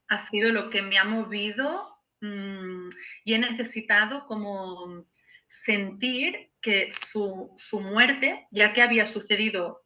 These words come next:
es-, esta desgracia, ¿no? en nuestra vida, pues he necesitado como darle un significado útil, ¿no? O sea, que, que al menos, am, haya, haya como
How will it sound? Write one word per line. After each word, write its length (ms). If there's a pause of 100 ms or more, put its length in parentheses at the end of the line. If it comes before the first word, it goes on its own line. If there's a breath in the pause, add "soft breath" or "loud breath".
es-, 380
esta 440
desgracia, 680 (180)
¿no? 380 (160)
en 120
nuestra 480
vida, 480 (960 soft breath)
pues 400 (600)
he 120
necesitado 560
como 200
darle 560
un 220
significado 1200 (920)
útil, 580 (160)
¿no? 380
O 80
sea, 200
que, 220
que 140
al 200
menos, 760 (440 soft breath)
am, 540 (480)
haya, 340 (180)
haya 320
como 600